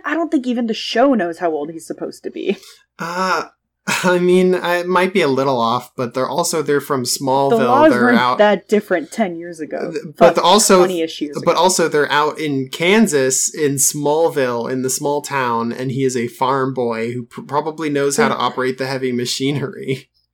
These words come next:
Speaker 1: I didn't say he didn't know how to drive. I said he can't drive. You can't get a permit at fourteen.
Speaker 2: All right, fair enough.
Speaker 1: <laughs>
Speaker 2: I,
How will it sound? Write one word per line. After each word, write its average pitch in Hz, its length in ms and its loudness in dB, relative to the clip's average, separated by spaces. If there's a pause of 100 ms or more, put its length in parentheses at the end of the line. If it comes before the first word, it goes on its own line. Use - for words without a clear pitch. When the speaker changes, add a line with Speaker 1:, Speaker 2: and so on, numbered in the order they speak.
(460)
Speaker 1:
I 262 60 -6
didn't 339 260 -4
say 302 140 -2
he 262 80 0
didn't 180 280 0
know 196 200 2
how 196 100 -6
to 156 120 -6
drive. 151 320 -10 (200)
I 208 60 -8
said 254 180 -2
he 165 120 -14
can't 202 380 -6
drive. 143 320 -6 (200)
You 254 100 4
can't 339 320 2
get 349 120 2
a - 40 0
permit 180 480 -2
at - 160 -8
fourteen. 170 720 -4
Speaker 2:
All 185 160 4
right, 247 340 4
fair 196 360 4
enough. 175 640 2 (760)
Speaker 1:
<laughs> 269 80 0 (1160)
Speaker 2:
I, - 260 4